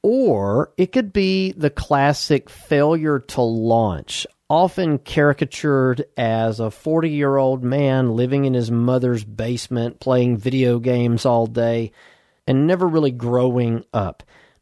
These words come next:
Now, if you're a fifteen-year-old and you're listening to that description, you might think, "Hey, it would be awesome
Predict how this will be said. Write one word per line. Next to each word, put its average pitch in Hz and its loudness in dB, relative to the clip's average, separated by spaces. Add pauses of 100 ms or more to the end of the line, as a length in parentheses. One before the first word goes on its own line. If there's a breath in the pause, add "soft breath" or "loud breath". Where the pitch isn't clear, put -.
Now, - 0
if - -6
you're 123 2
a 110 0
fifteen-year-old 123 0
and 120 0
you're 127 2
listening 120 0
to 123 -6
that 110 -4
description, 135 -2
you 127 2
might 135 0
think, 127 -2
"Hey, - 2
it 175 2
would 190 0
be 147 0
awesome 110 -2